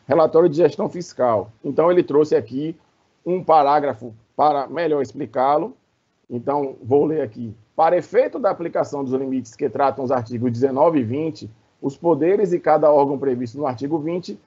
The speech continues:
considerarão, no pon-, cômputo das despesas com o pessoal", que trata o caput desse artigo, ele trouxe o inciso primeiro. "Os valores do contrato de terceirização de que se referem à substituição de servidores e empregados públicos, os quais serão contabilizados como outras despesas de pessoal."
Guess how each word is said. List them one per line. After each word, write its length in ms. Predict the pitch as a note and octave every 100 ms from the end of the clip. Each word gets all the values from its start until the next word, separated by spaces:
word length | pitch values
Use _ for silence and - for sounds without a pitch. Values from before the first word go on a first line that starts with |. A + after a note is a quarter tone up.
| _ _
considerarão, 920 | - F#3+ F3+ A#3 C4+ F3 D#3 C#3+ A#2 A2+
no 220 | A#2+ E3 F3
pon-, 280 | E3 G3
cômputo 480 | F#3+ G3 A#3 A3+ F#3+
das 280 | F3+ F3 D3+
despesas 560 | D3+ - C#3 C#3 B2 A2
com 140 | C3
o 40 |
pessoal", 540 | A2+ C3+ A#2+ F3+ E3+ E3
que 120 | C#3
trata 460 | A#2+ B2 A#2+ - B2+
o 80 | C3
caput 360 | A#2+ C#3+ D3 D3+
desse 240 | D#3 D#3
artigo, 460 | F3 E3 F#3 G3+ - _ _
ele 180 | D#3 D#3+
trouxe 280 | D#3+ F3+ F3
o 40 |
inciso 280 | D#3+ F3 E3+
primeiro. 440 | F#3 F3 B2+ G#2+ - _ _ -
"Os 80 | B2+
valores 320 | D#3+ G3 G#3+
do 100 | G3
contrato 320 | F3+ D#3+ D#3+
de 60 | D#3+
terceirização 760 | D3 D#3 D3+ E3 C3+ D3 D#3+
de 140 | D#3+ F3+
que 300 | - C#3 C3
se 140 | A#2
referem 580 | D3+ D3 C3+ C3 A#2 A2+ - _ _
à 140 | B2+
substituição 680 | C3 D#3+ D3+ E3 E3 D3+ F3
de 80 | F3+
servidores 580 | F3+ F3+ F3 C#3+ C#3+ C3+
e 20 |
empregados 420 | D3+ D3+ C#3 C#3
públicos, 460 | - F3 F#3 F3+ F3
os 120 | F3
quais 260 | - F3
serão 220 | E3+ D#3 D#3
contabilizados 600 | E3 E3 E3 C3+ E3 D#3
como 200 | E3+ E3
outras 280 | E3 F3 E3+
despesas 280 | D3 D3 D#3
de 80 |
pessoal." 560 | D3+ E3 - D3 A2 G#2+